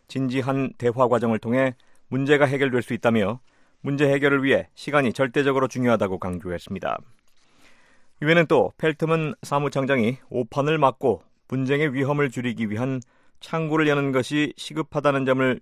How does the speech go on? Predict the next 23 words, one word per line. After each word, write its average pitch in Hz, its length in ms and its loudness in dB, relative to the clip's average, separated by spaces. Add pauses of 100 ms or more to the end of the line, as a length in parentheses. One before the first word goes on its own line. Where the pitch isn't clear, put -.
주목하면서 113 760 -2 (460)
국제사회가 143 720 4 (260)
한반도 127 480 0
상황에 123 540 0 (140)
평화적 147 420 -2
해법을 123 280 2
마련하기 104 540 -2
위해 101 220 -4 (320)
전념하고 113 500 0
있다는 117 320 0
점을 120 320 -2 (100)
강조했다고 101 600 -4
전했습니다. 90 640 -10 (1040)
펠트먼 151 380 0
사무차장은 147 800 2
방북 143 300 0
기간 131 360 0 (460)
북한 143 240 -2
내 156 260 2
유엔 143 400 -2
기구 139 380 -2
관계자들을 127 520 0
만나고 123 520 0